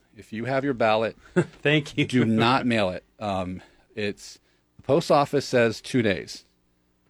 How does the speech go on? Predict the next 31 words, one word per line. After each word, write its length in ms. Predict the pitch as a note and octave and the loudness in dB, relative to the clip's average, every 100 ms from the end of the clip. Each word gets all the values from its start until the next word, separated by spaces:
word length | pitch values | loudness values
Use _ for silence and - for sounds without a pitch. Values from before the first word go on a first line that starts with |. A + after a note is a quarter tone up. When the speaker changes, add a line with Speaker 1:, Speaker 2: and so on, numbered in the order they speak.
| _ | _
Speaker 1:
um, 240 | G#2 G2+ F#2+ | -6 -4 -2
but 120 | G2+ | 0
I, 380 | G#2+ G#2+ G#2 F#2 _ _ | 2 2 -2 -6 _ _
I 140 | A2+ B2 | -4 0
wouldn't, 440 | C#3 A#2 G2+ - | 0 -2 -6 -8
uh, 260 | G2+ F#2+ F#2 - _ _ - | -8 -6 -8 -12 _ _ -8
risk 280 | A2 G2 - | -4 -4 -8
it. 140 | D#2 _ _ _ _ _ - | -12 _ _ _ _ _ -8
Um, 160 | G#2 | -6
if 140 | G2+ A2 | -6 -6
you 100 | A2 | -2
have 180 | C3 C#3 | 0 0
your 80 | C#3+ | 2
ballot, 760 | A2 G#2 G#2 G2 - - G#2 - | 4 4 4 0 -6 -16 -18 -16
if 260 | C3+ A#2 - | -14 -12 -4
you're 100 | A2+ | -2
a 40 | |
voter 280 | A2 G#2+ G#2+ | 2 2 2
and 80 | G2 | 0
you 100 | G#2 | -2
wanna 340 | G#2+ G#2+ F#2+ F#2 | -2 -2 -4 -6
vote 340 | F2 G#2+ G2+ | -4 -2 -2
in 60 | G2 | -4
this 160 | G2 | -8
election, 500 | G2+ F#2+ - G2+ F#2+ - _ _ _ _ | -8 -8 -10 -12 -14 -16 _ _ _ _
um, 360 | - F#2+ F2 E2+ - _ _ | -10 -8 -8 -12 -18 _ _
drop 220 | - G#2 G#2 | -2 0 0
it 80 | |
off 180 | F#2+ F#2+ | -2 -2
at 120 | F#2+ | -4
the, 100 | - | -12